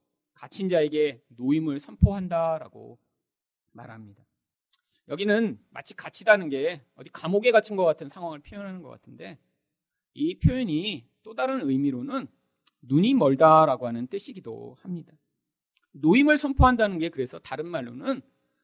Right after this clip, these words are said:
못 보던 자가 보게 되었다라고도 번역할 수 있는 표현입니다. 그래서 이 이사야 말씀을 예수님이 신약성경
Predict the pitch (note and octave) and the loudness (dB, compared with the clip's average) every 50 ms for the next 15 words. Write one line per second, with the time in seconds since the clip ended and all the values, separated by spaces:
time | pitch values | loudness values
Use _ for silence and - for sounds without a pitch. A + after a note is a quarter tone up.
0 | _ _ - - D#3 D#3+ - - A#3 A#3 A#3 A#3 A3+ G#3 A3 G#3 G3 G#3 G3+ G#3 | _ _ 0 0 0 4 8 10 12 12 12 10 6 6 6 8 10 10 10 12
1 | G3+ G3+ G3 G3 - - F#3+ - F3+ F3+ F3 G3 F#3 F#3 F#3 F#3 F#3 F3+ F3 F3 | 12 10 8 6 0 -6 -4 -2 -2 0 2 2 2 2 4 6 8 8 8 8
2 | E3 B2+ A2+ A#2 A2 B2 A#2 _ - A2 A#2+ C#3+ D3+ - - C#3+ C#3 - - A2+ | 6 4 -2 -4 -8 -12 -14 _ -10 -6 -6 -6 -6 -6 -10 -16 -16 -16 -18 -18
3 | A2+ A#2 C3 D#3 - - _ _ _ _ _ _ - G3+ F#3+ G#3 G3 C#3 A#2+ A2+ | -18 -16 -14 -14 -14 -16 _ _ _ _ _ _ -10 -8 -6 -6 -6 -8 -10 -14
4 | G#2 _ _ _ _ _ _ _ _ _ _ _ _ - D#3 B3 A#3 E3 F#3 G#3 | -20 _ _ _ _ _ _ _ _ _ _ _ _ -4 -2 -2 -2 0 -2 -2
5 | F3 C3+ C#3 C3+ - G3 G3 G3 F#3+ E3+ D3 - - B2+ C3 E3 A3+ A3 C#3 A2+ | -2 -2 -2 0 2 2 2 4 4 2 0 0 -2 -4 -4 -2 -4 -4 -6 -4
6 | B2+ C3 C3+ - E3 D#3 C#3+ B2+ C3+ E3+ F3+ - B3+ B3+ C4 C4+ - A#3+ G3 F3 | -4 -4 -4 -4 -4 -2 -2 0 0 -2 -4 -4 -4 -4 -4 -4 -6 -8 -8 -6
7 | D3+ D3 C3+ D#3 F#3 E3 | -4 -2 -2 -2 -4 -4